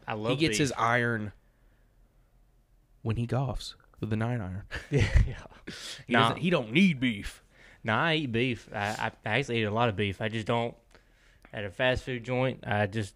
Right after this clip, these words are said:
Speaker 1: normally get chicken.
Speaker 2: Chicken is usually safer at a fast food joint.
Speaker 1: Yeah.
Speaker 2: And, like, the best fast food joints, like Chick-fil-A and Zaxby's, like, that, you're there for
Speaker 1: Well, that's
Speaker 2: chicken.
Speaker 1: what, what you're there for, yeah.
Speaker 2: Now, burger joints, they're a little different, but, like, as far as, like, fast food burger joints, in my opinion, the best fast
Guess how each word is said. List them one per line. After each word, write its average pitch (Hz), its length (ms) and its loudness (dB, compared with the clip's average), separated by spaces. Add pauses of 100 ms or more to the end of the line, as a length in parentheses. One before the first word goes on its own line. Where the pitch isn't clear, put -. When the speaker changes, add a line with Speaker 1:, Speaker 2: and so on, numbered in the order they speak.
(140)
Speaker 1:
normally 117 440 -4
get 110 260 0 (320)
chicken. 120 240 -6
Speaker 2:
Chicken 175 300 -4
is 117 280 -6
usually 101 320 -6
safer 98 380 -6
at 90 60 -8
a - 20 -12
fast - 320 -14
food - 200 -20
joint. - 300 -18
Speaker 1:
Yeah. 113 120 -14 (120)
Speaker 2:
And, 127 80 -4
like, 127 160 -4
the 117 60 -8
best 113 300 -2
fast 147 280 -6
food 147 200 -6
joints, 156 380 -6
like 101 220 -4 (300)
Chick-fil-A 120 380 -10
and 101 100 -10
Zaxby's, 120 420 -8
like, 107 160 -12
that, - 140 -14 (380)
you're 95 160 -18 (260)
there 107 180 -10
for - 140 -8
Speaker 1:
Well, 123 80 4
that's 113 220 4
Speaker 2:
chicken. 113 120 0
Speaker 1:
what, 98 100 -4
what 104 180 -6
you're 101 100 -8
there 101 200 -2
for, 98 320 -8
yeah. 101 120 -10
Speaker 2:
Now, 117 120 0
burger 135 300 0
joints, 107 560 -6 (160)
they're 123 120 -4
a 113 40 -2
little 95 220 -6 (100)
different, 95 300 -10
but, 90 180 -8
like, 104 240 -6
as - 80 -10
far 190 280 -6
as, 135 100 -4
like, 123 160 -2
fast 107 340 -4
food 117 200 -2
burger 117 240 -2
joints, 117 320 -2
in 101 120 -4
my 95 200 -2
opinion, 113 460 -4
the 104 60 -8
best 101 400 -6
fast - 480 -4